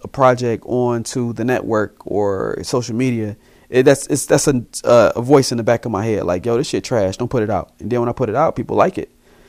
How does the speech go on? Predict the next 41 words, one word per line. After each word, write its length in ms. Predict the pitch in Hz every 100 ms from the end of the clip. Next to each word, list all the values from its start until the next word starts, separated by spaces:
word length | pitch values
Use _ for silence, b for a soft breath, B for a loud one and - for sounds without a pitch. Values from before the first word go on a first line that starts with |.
| b
You 120 | -
know, 180 | 120 117
I 80 | 104
get 260 | 127 107 87
D 200 | 123 127
Ms 180 | 131
like, 160 | 98 107
"Yo, 160 | 131 127
bro, 240 | 123 120
doing 280 | 120 135 139
your, 100 | 131 -
keep 240 | 131 185 147
doing 240 | 147 143
your 80 | 139
thing, 380 | - 151 143 120
bro. 260 | 123 131 131 B B 127
Like, 340 | 123 107 - _ _ _ _ _ _ _ _ -
you 140 | 139
doing 240 | 143 147 139
the, 200 | 123 -
you 120 | 139
doing 340 | 139 139 120 -
a 200 | 123 123
great 260 | 120 151 143
job 240 | 147 147
for 140 | - 135
the 80 |
culture. 400 | 127 151 139 139
Like, 240 | 127 117 104
it's 120 | 123
showing 320 | - 143 131
a 60 | 127
whole 240 | 127 143
nother 200 | 135 135
side, 420 | 123 143 139 127 113
because 240 | 117 120
everything 380 | 135 135 131 131
isn't 220 | 127 123
about, 360 | 110 135 131 - B B B
uh, 280 | - 120 117
music, 340 | 123 147 135